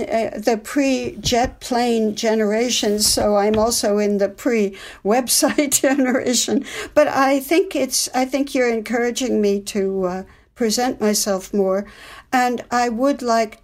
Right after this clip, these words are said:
to, um, start with my next trip to Japan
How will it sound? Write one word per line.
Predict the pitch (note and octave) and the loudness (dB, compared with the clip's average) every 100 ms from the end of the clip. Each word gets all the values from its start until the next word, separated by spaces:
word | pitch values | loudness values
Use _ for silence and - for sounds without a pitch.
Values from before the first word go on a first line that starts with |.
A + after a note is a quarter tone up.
| - | -4
to, | A#3+ A3 G#3 - | -2 -2 -2 -2
um, | A3 G3 G3+ G#3+ - | 0 0 -2 -6 -10
start | - - C4 B3+ - - _ - | -4 0 2 0 -2 -10 _ -4
with | A3+ A3 A3+ | -2 -2 0
my | G#3+ | 0
next | A3 A#3+ - - | 0 -2 -2 -2
trip | B3 A3 | -4 -4
to | - G#3 | -6 -4
Japan | G#3+ G#3+ A3+ G#3 F#3 | -6 -2 0 0 0